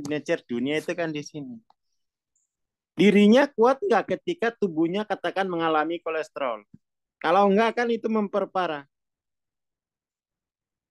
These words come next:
Dirinya kuat nggak ketika keluarga terjadi huru-hara? Ya, toh?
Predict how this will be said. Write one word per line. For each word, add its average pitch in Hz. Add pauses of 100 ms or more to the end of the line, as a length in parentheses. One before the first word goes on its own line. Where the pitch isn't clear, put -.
(180)
Dirinya 220
kuat 240
nggak 214
ketika 180 (920)
keluarga 175
terjadi 151 (800)
huru-hara? 151 (1500)
Ya, 135
toh? 151